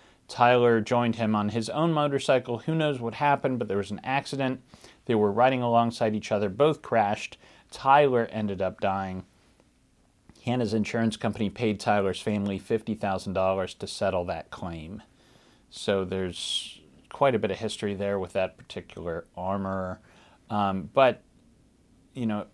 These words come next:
Alec Baldwin being the actor, being somebody who knows enough about guns politically to know that they are dangerous at all times, certainly some culpability here. I think that's kind of a sweet deal for everybody.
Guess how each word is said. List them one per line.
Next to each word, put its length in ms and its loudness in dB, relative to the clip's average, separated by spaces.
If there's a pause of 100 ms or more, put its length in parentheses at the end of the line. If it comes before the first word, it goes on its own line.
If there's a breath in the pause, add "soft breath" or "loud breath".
(100)
Alec 320 2
Baldwin 380 4
being 280 -2
the 140 -2
actor, 580 -2 (420 soft breath)
being 300 -2
somebody 580 0
who 220 -2
knows 720 -2 (140)
enough 300 -2
about 300 -2
guns 280 -2
politically 720 -4
to 160 -8
know 220 0
that 220 -10
they 160 -2
are 100 -2
dangerous 500 -6
at 80 -4
all 140 -2
times, 580 -10 (560 loud breath)
certainly 400 -2
some 200 -6
culpability 640 -4
here. 360 -4
I 120 -10
think 220 -14
that's 200 -8
kind 300 -8
of 80 -4
a 60 -6
sweet 440 -8
deal 220 -2
for 160 -12
everybody. 600 -4